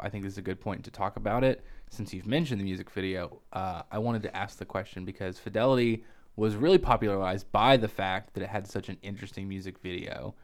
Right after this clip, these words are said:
because it was, you know, that was around when music videos were a little bit more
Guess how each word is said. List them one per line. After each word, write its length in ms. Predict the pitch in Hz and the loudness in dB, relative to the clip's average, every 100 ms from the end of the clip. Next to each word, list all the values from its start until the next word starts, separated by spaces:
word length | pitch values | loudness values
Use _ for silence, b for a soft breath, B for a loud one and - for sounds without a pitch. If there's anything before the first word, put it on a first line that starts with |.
| - - - | -20 -20 -18
because 680 | - - 95 82 87 - - | -10 -4 -4 -4 -10 -16 -18
it 140 | - | -16
was, 240 | 87 90 - - - _ - | -12 -12 -14 -20 -20 _ -14
you 120 | 113 | -8
know, 100 | 95 | -8
that 220 | 92 104 104 | -4 -2 0
was 120 | 110 | 0
around 440 | 110 110 117 120 | 0 4 4 4
when 120 | 113 | 2
music 300 | 107 107 101 | 2 0 -2
videos 400 | 98 104 110 104 | -4 0 2 0
were 140 | 98 98 | -2 -2
a 40 | |
little 200 | 95 95 | -2 -2
bit 160 | 98 92 | -4 -4
more 440 | 95 92 92 92 | -4 -4 -4 -6